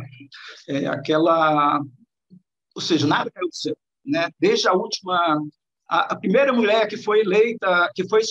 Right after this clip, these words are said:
aliás, que, que assumiu um cargo na, na, na advocacia, que foi a primeira ad-, advogada do, do país, a doutora Mirtes, né? Já se passaram mais de cem anos. E a mulher hoje enfrenta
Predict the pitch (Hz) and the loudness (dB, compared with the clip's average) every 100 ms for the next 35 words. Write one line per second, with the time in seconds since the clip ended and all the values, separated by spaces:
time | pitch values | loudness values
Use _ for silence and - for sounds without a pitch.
0 | - _ - 208 196 156 - 190 214 208 | -8 _ -4 0 2 0 -4 -8 -6 0
1 | 151 151 - - - _ - 202 185 185 | 0 0 -10 -20 -20 _ -2 0 2 2
2 | 254 214 190 190 180 175 175 165 175 160 | 4 2 2 0 2 0 0 0 0 2
3 | 156 151 151 160 208 170 202 170 - 208 | 2 0 -2 -2 -2 0 -4 -4 -6 -4
4 | 196 - 170 180 170 190 226 190 - 170 | -4 -2 -2 -2 0 2 2 0 -4 -4
5 | 156 170 160 165 156 156 151 147 143 - | -2 -2 0 0 2 4 4 2 -2 -10
6 | - - - 151 151 156 151 226 - 170 | -20 -20 -10 -6 -2 2 2 2 0 0
7 | 165 180 180 170 190 262 - - 131 - | 0 0 0 2 4 2 0 -6 -8 -10
8 | - - 151 - 90 - - - - 151 | -12 -6 -2 -2 -4 -10 -20 -20 -6 -2
9 | 165 - 190 180 190 202 190 208 202 214 | -2 0 -2 0 -2 -2 0 0 0 -4
10 | - 233 180 170 156 - - - _ - | -4 -2 0 0 0 -6 -14 -18 _ -20
11 | - _ _ _ 156 175 185 175 220 202 | -20 _ _ _ 0 4 4 4 4 4
12 | 208 233 240 - 190 190 214 | 4 4 0 -4 -2 -4 -2